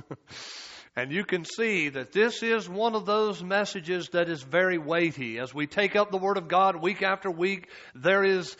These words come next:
it's always important, it's always relevant, and it's always holding in the balance eternal life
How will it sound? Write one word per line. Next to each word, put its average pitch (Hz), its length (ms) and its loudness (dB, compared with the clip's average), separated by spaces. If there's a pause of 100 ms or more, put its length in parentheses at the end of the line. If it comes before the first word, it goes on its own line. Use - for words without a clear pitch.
(160)
it's 180 300 0
always 202 560 8
important, 147 600 -4
it's 165 280 -2
always 196 580 4
relevant, 143 520 -2 (240)
and 156 160 4
it's 156 260 -2
always 175 920 4 (220)
holding 226 540 2
in 208 120 -2
the 196 100 2
balance 180 600 4
eternal 160 500 -2
life 220 500 4